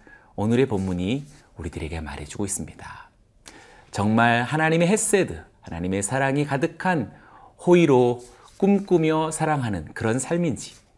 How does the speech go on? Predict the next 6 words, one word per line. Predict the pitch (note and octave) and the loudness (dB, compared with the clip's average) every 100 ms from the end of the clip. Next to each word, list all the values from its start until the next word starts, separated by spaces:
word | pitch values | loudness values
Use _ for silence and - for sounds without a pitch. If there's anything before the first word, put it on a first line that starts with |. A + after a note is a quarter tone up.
| _ _ - | _ _ -10
아니면 | F2+ G2 G#2 A2 | -4 0 0 0
의심하고 | C3 C3+ C3+ D3+ A#2 F#2+ C#2+ - - _ _ - - | 2 2 0 -2 -2 -6 -14 -16 -20 _ _ -20 -6
그래서 | B2 G2+ - G#2 | 0 0 0 0
응수하며 | C#3+ C3+ C3 C#3+ A2+ A2 A#2 G3+ - _ - - - - | 2 2 2 -2 -2 -4 -4 -6 -10 _ -20 -20 -14 0
무례함에 | A2+ D3+ E3+ E3+ E3+ | 6 8 8 8 4
가까운 | C#3 - B2+ E2 | 0 -2 -6 -6